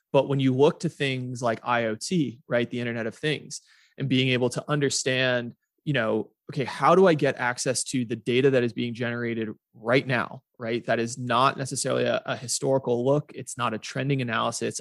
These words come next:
I wanna see it at the point of access. And especially as, you know, twenty twenty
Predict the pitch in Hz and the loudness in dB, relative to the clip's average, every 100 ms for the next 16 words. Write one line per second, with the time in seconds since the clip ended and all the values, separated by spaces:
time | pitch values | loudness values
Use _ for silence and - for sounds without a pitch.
0 | - 135 147 139 - 135 123 - 123 - | 0 2 4 2 -2 -2 -2 -2 -4 -4
1 | - 127 113 110 110 104 - - - - | -12 -10 -8 -4 -4 -4 -6 -4 -4 -6
2 | _ - - - 143 131 123 120 - - | _ -20 -20 -6 -2 0 -2 -6 -6 -4
3 | 160 175 180 160 139 131 131 123 123 123 | 0 2 4 6 4 2 0 0 0 -2
4 | - 131 117 113 _ _ _ - 139 120 | -6 -8 -8 -10 _ _ _ -6 -4 -4
5 | - 160 156 156 | 0 2 4 2